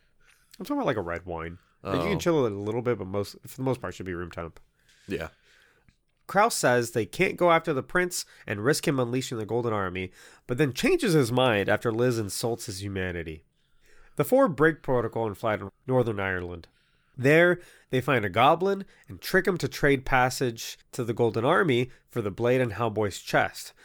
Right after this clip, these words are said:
Speaker 1: as long as he can find a way to remove it. He takes him to the Angel of Death,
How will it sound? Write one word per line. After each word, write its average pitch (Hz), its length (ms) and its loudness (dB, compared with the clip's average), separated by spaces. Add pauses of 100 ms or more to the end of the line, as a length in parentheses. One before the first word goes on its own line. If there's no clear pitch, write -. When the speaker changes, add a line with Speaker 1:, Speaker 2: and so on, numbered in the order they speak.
(220)
Speaker 1:
as 107 120 -2
long 123 160 2
as 113 120 -2
he 135 100 -4
can 123 140 -6
find 117 240 -2
a 104 40 0
way 107 180 2
to 104 100 0
remove 98 400 -6
it. 78 200 -18 (400)
He 151 120 -2
takes 208 260 2
him 202 120 -4
to 165 100 0
the 113 160 0
Angel 127 340 2
of 104 140 0
Death, 101 400 0